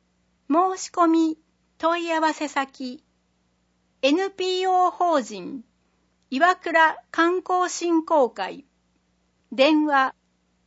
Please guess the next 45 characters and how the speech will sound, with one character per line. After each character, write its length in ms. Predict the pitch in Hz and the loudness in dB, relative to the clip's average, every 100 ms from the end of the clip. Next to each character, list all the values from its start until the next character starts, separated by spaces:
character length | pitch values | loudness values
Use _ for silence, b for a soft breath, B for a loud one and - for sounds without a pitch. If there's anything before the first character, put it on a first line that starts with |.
| _ _ | _ _
八 500 | - 294 - 370 370 | -4 -4 -4 -6 -6
一 460 | 370 - 247 190 _ _ _ _ _ | -8 -12 -12 -12 _ _ _ _ _
三 440 | - 359 381 381 | -2 0 0 -4
三 440 | - 381 339 220 | 0 2 2 -2
六 300 | 262 220 302 | -6 -8 -6
八。 580 | 277 294 175 - 196 - _ _ _ _ _ _ _ _ _ _ _ _ | -4 -4 -4 -14 -16 -18 _ _ _ _ _ _ _ _ _ _ _ _
メ 280 | 277 381 381 | 0 0 -2
ー 20 | |
ル、 300 | 339 339 330 _ _ _ _ _ _ _ _ _ _ - | -4 -8 -10 _ _ _ _ _ _ _ _ _ _ -4
エ 140 | 339 | -2
ム 300 | 349 254 233 _ | 0 -4 -8 _
エ 80 | 311 | -2
ー 300 | 330 226 - | -2 -4 -4
ア 120 | 277 302 | 0 0
イ 200 | 233 - | -2 -4
エ 140 | 247 | -4
ル 240 | 208 165 - _ _ _ _ _ _ | -4 -10 -16 _ _ _ _ _ _
ア 80 | 196 | -14
ッ 60 | - | -10
ト 120 | 240 | -6
マ 140 | 226 196 | -6 -6
ー 60 | 208 | -10
ク 260 | - - _ _ _ _ _ _ _ | -18 -20 _ _ _ _ _ _ _
ア 140 | 349 | 0
イ 240 | 392 233 208 | 0 -8 -4
ダ 140 | 311 | -2
ブ 160 | 302 240 | -2 -6
リ 100 | 196 | -8
ュ 220 | 165 - | -10 -8
ー 80 | 311 | -4
エ 240 | 339 277 202 | -2 -2 -6
ー 60 | _ | _
ケ 360 | 330 330 233 | -6 -4 -4
ー 60 | 269 277 | -6 -8
ユ 320 | 302 311 240 | -6 -4 -8
ー 40 | - | -2
ア 220 | 294 277 | 0 0
ー 40 | 185 | -2
ル 140 | 170 240 | -10 -6
エ 260 | 233 185 | -6 -6
ー 60 | 160 _ _ _ _ _ | -12 _ _ _ _ _
ハ 180 | - 220 | -12 -12
イ 80 | 180 | -12
フ 160 | - | -14
ン 220 | 160 220 | -14 -14